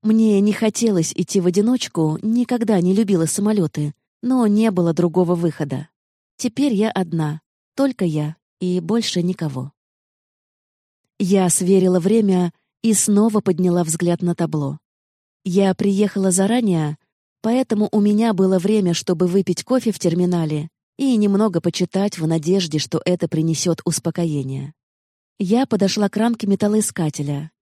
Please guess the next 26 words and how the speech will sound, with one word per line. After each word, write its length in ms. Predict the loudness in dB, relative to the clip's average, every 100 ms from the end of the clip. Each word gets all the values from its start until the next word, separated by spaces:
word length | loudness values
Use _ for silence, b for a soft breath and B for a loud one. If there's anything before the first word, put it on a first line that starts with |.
| _ _ _
Честно 360 | -2 -2 0 0
говоря, 380 | 2 2 2 2
не 140 | 2
люблю 320 | 2 2 2 2
через 280 | 0 -2
них 180 | -2 -2
проходить, 600 | -4 -4 -2 -2 -6 -8 _ _ -10
потому 320 | -2 0 0
что 180 | 0 0
у 40 |
меня 240 | 2 0 0
вечно 420 | -2 -2 -2 -4
что-нибудь 520 | -2 0 0 0 -2
звенит. 520 | 0 0 0 -4 -8 _ _ _ _ _ _ _
Простая 540 | 0 0 0 0 0
причина 420 | 0 -2 2 2 2
моих 260 | 2 0
несчастий 560 | 0 0 0 -2 0 0
в 80 | 2
местах, 420 | 0 0 -2 -2
куда 200 | 0 2
я 100 | 2
отправляюсь, 720 | 0 -2 0 0 0 -4 -10 _ _
кроется 520 | -2 2 2 0 -2 0
в 80 |
металлоискателях. 1000 | 0 2 0 0 0 -2 -6 -6 -8 -10